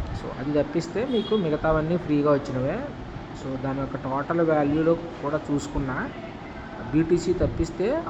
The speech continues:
almost నేను, ఆ, ఒక వెయ్యి రూపాయల దాకా నేను ఫ్రీగా ఎర్న్ చేస్తున్నట్టే.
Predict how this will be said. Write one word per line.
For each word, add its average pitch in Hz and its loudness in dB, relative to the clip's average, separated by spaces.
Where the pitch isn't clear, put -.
almost 170 0
నేను, 165 -4
ఆ, 120 -6
ఒక 139 -4
వెయ్యి 127 2
రూపాయల 147 2
దాకా 160 0
నేను 180 0
ఫ్రీగా 151 4
ఎర్న్ 147 2
చేస్తున్నట్టే. 143 -2